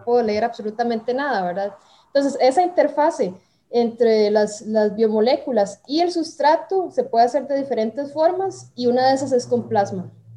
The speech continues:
¿Por qué? Porque el plasma lo que hace es modificar, bueno, dentro de muchas cosas, lo que hace es modificar las superficies. Entonces, me genera grupos reactivos, eh, grupos químicos,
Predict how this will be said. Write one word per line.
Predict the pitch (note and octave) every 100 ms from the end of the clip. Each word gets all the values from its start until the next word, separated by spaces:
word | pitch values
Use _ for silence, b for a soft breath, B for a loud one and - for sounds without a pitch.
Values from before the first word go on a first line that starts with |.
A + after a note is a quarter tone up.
| -
¿Por | A#3+ -
qué? | E4
Porque | C#4+ C#4 F4+
el | F4
plasma | D4+ D#4+ D#4+
lo | D#4+
que | D#4+ B3+
hace | B3+ C4+ D#4 D4 B B -
es | B3 B3+
modificar, | C#4+ C#4 C4 - A#3+ B3
bueno, | B3
dentro | F#3+ F#3 G3
de | F#3+
muchas | G#3 C#4+ C#4+
cosas, | D4 C#4+ D#4+ B3+
lo | A3+ A3
que |
hace | G#3+ B3+
es | C4
modificar | C#4+ C#4 C4 A3 - C4
las | C#4+ B3
superficies. | G3+ F#3+ F#3+ G3+ G#3 F#3+ -
Entonces, | G3 F#3 B3+ B3 - _ _ _ _
me | A#3 A#3 A#3
genera | G#3+ A#3 A3 A#3 C4+
grupos | C#4 D#4 E4 E4 C4+
reactivos, | B3+ C4 D#4+ E4+ F#4 F4+ - -
eh, | G#3+ G3+
grupos | A#3 A#3 D4+ D4+
químicos, | D#4+ D#4+ E4 G4 F4+ -